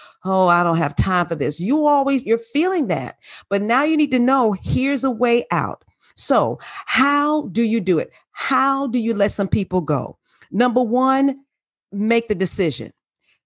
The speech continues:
Make the decision. And the decision is, "You know what? I gotta let them go, or I gotta let this go." Make a firm decision by seeing the benefits I just gave you to let them go. There's a benefit to letting them go.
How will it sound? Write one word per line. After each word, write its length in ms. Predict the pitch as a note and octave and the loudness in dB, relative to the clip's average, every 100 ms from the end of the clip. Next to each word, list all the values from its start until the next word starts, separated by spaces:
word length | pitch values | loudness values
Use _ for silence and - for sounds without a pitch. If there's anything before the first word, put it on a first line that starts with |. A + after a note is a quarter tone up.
| - | -6
Make 500 | E3+ G#3 A#3+ C4 - | 0 4 2 0 -2
the 140 | G#3 | -2
decision. 360 | G3 G3+ A3 - | 0 0 -2 0
And 120 | F#3+ | 0
the 60 | F#3 | 0
decision 380 | F#3 G3 B3 G#3+ | -2 -2 -4 -4
is, 40 | |
"You 80 | F#3+ | -4
know 80 | G#3+ | -4
what? 220 | A#3+ - | -4 -2
I 100 | - | -2
gotta 220 | G#3 G#3 G3+ | 0 0 2
let 180 | G#3 | -2
them 200 | G#3+ G#3 | -2 -6
go, 440 | F3 F3 D3+ D#3+ D#3+ _ _ - | -2 0 0 -2 -6 _ _ -2
or 60 | F#3 | 0
I 60 | |
gotta 200 | F#3 F#3 | 2 2
let 240 | F3 E3 D#3 | 2 0 0
this 180 | D3+ - | -2 -2
go." 380 | C#3+ A2 - _ _ - | -2 -2 -6 _ _ -6
Make 220 | F3+ G#3 | -2 0
a 60 | G3 | 0
firm 520 | F3+ - A#3+ C4 D4 | -4 -4 0 2 2
decision 800 | D4+ C#4 - A3 D#3+ F3 E3+ F3 - - - | 0 -2 0 0 2 -2 -2 -6 -14 -10 -2
by 160 | G3 | 0
seeing 400 | G3 - A3+ A3 | 0 0 0 0
the 80 | F#3 | -2
benefits 640 | C#3 A#3 C4 C4+ A#3 A#3 - | -2 -2 0 0 0 0 -2
I 100 | F#3 | -2
just 440 | F#3 D3 C4 - - | -2 0 -2 -2 0
gave 240 | A#3 G#3+ | 0 0
you 60 | G3+ | -2
to 60 | |
let 220 | F#3 F#3+ - | 0 -2 -2
them 160 | F#3 | -4
go. 160 | E3+ D#3 | 0 0
There's 220 | A3+ C4 | 0 0
a 60 | A#3 | -2
benefit 580 | E3 B3+ E4 - G#3+ | -2 0 0 -2 -6
to 80 | G#3 | -2
letting 260 | F#3 F3 E3 | 0 2 2
them 160 | D3+ | 0
go. 340 | C#3 C3 D2 | 0 -2 -4